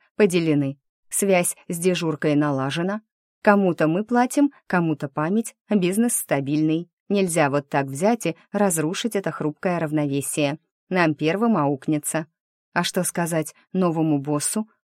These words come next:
захлопала глазами Наташка. «Что-что, что работаем над поставленной задачей. Окунется во все поглубже,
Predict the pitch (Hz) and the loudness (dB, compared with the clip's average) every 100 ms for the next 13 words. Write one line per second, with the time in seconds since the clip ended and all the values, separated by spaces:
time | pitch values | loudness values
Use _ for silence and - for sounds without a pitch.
0 | - 170 170 170 160 156 151 165 170 160 | -6 -4 -2 -2 0 0 0 -2 0 0
1 | 160 175 180 165 - - 165 _ _ _ | 2 0 -4 -6 -6 -6 -8 _ _ _
2 | _ - 311 247 - 143 - _ _ - | _ -2 0 0 0 -4 -6 _ _ -2
3 | 220 190 165 208 285 285 262 214 160 - | 2 2 2 0 2 4 4 2 -4 -2
4 | 160 185 185 160 151 143 135 135 - 143 | -2 0 0 0 0 0 0 -2 -2 -4
5 | 143 _ _ 175 170 175 151 143 160 143 | -4 _ _ 0 0 0 0 0 0 0
6 | - 165 147 156 185 196 143 143 | 0 -4 -2 -2 -2 -2 -2 -4